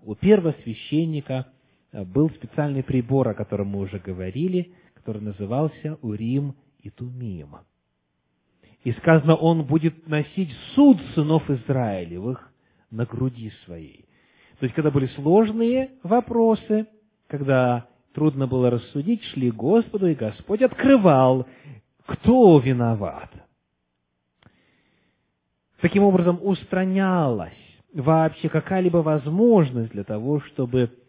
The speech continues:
решение было неправильным или несправедливым. И ещё один очень важный момент. Книга, э, Второзакония, девятнадцатая глава, стихи шестнадцатого по двадцать первый говорит.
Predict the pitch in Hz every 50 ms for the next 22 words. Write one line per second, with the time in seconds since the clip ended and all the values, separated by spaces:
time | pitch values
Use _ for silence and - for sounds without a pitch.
0 | _ _ - - 123 120 113 - - 165 165 160 151 147 127 127 135 131 135 131
1 | 131 127 - - 123 123 123 120 120 120 117 113 110 110 98 90 98 - - -
2 | 120 127 135 151 170 185 175 139 107 95 - _ _ _ _ - - 92 95 95
3 | - - - 233 269 208 170 139 120 110 - 113 107 98 98 92 92 92 - -
4 | 95 95 87 85 80 76 - - _ _ _ _ _ _ _ _ _ _ _ _
5 | _ _ - - 131 120 113 120 113 110 107 104 101 - - - - - - -
6 | - 127 123 113 135 - - 131 120 117 107 110 110 113 - 120 117 - _ -
7 | - 113 104 127 143 170 202 180 - - 131 - 135 120 - - - - 123 117
8 | - _ - 107 101 98 - 107 101 98 110 107 _ - - 202 170 147 127 107
9 | 110 101 98 87 78 -